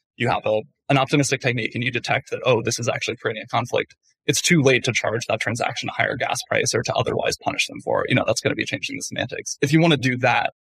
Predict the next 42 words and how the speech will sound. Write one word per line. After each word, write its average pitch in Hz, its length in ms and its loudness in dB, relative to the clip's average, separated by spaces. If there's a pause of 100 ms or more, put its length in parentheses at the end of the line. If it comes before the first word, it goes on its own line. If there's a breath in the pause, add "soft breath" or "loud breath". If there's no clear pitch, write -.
(220)
you 139 80 -6
have 127 180 0
to 113 80 -6
be 107 80 -2
able 113 160 -6
to - 120 -4 (120)
detect 120 340 -4
contention - 640 -6 (480)
at 131 160 0
the 123 60 -4
static - 380 0
layer 113 200 2
by 104 240 -4
looking - 260 -6
at, - 100 -2 (460)
"Hey, 151 160 4
there's 107 300 -2
too - 180 0
many, 107 300 0 (240)
uh, 92 180 -4 (240)
there's - 240 0
too - 120 -2
many 113 120 2
Solana 123 260 2
transactions 127 460 0
touching 135 220 -2
this 135 120 -2
account. 139 280 0
There's 120 160 -2
a - 120 -4
hotspot. - 280 -4 (160)
There's 110 140 -4
too - 120 -4
many 110 140 -6
Sweep 120 220 -4
transactions - 540 -6
touching - 260 -4
this - 180 -4
object. - 320 0
There's 113 160 0
a - 40 -2
hotspot." - 440 -2